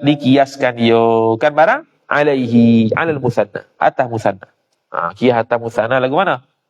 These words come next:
Di i'rab dengan ya. Ha, di i'rab dengan ya. Misalul muthanna, bermula contoh muthanna. Misalu mubtada, al muthanna mudhafu ilaih, khabar, nahu,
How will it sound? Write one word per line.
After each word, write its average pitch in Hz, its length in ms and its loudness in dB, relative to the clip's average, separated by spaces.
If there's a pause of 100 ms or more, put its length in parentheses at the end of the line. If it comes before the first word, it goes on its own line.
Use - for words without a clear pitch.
Di 113 220 0
i'rab 117 320 0
dengan 110 160 0
ya. 104 180 0 (880)
Ha, 85 220 -4
di 110 100 2
i'rab 117 240 2
dengan 107 220 -4
ya. 95 120 0 (540)
Misalul 220 560 2
muthanna, 208 560 -2
bermula 202 400 0
contoh 185 400 0
muthanna. 120 540 -2
Misalu 139 500 2
mubtada, 123 460 0
al 123 160 -2
muthanna 117 500 0
mudhafu 110 540 0
ilaih, 226 160 -2 (240)
khabar, 117 480 0
nahu, 117 560 0